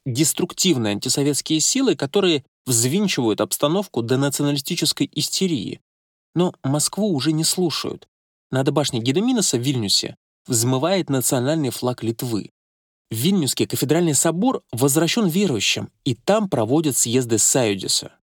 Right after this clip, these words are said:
Эту сепаратистскую организацию теперь напрямую финансирует литовское правительство. Это уже даже не вражда с советским строем, это конец отношений. В январе девяностого Горбачёв лично приезжает переубеждать Литву.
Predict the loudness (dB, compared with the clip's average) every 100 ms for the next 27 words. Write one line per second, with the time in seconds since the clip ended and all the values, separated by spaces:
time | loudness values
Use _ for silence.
0 | _ -2 0 2 2 0 0 0 -2 0
1 | 0 2 0 0 0 0 -2 0 0 2
2 | 2 2 0 2 2 2 2 0 0 0
3 | 2 2 2 2 0 0 0 0 0 0
4 | 0 -2 -4 -8 -8 -12 -16 _ _ _
5 | _ -4 0 2 2 2 2 0 0 _
6 | -2 2 2 2 0 2 2 2 0 0
7 | -2 -2 0 0 -2 -4 -12 _ -4 -2
8 | -2 -2 -2 0 -2 -4 -4 -2 -2 0
9 | -2 -4 -10 _ _ _ _ _ _ _
10 | _ -2 2 2 2 2 2 0 0 0
11 | 2 2 2 2 0 0 0 0 0 0
12 | 2 2 2 2 0 0 0 2 2 0
13 | 0 -2 0 -2 -2 -6 -6